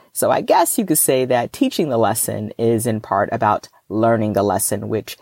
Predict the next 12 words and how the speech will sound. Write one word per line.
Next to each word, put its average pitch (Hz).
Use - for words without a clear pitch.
means 113
that 98
effective 202
lesson 104
planning 101
should 107
begin 110
with 101
intention 175
and -
end 127
with 110